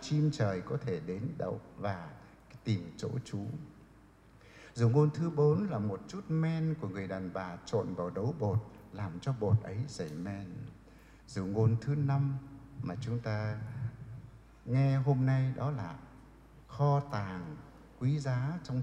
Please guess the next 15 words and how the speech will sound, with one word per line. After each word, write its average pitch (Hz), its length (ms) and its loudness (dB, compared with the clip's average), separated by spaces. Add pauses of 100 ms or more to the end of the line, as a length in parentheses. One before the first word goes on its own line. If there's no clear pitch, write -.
thửa 90 120 -4
ruộng. 92 340 -6 (420)
Dụ 98 120 -6
ngôn 113 340 2
thứ 127 100 0
sáu 135 500 2 (280)
là 92 120 -4
dụ 90 180 -6
ngôn 113 360 0
viên 147 280 2
ngọc 82 140 -4 (140)
quý, 113 140 4 (480)
người 104 180 -2
lái 101 180 -2
buôn 123 340 0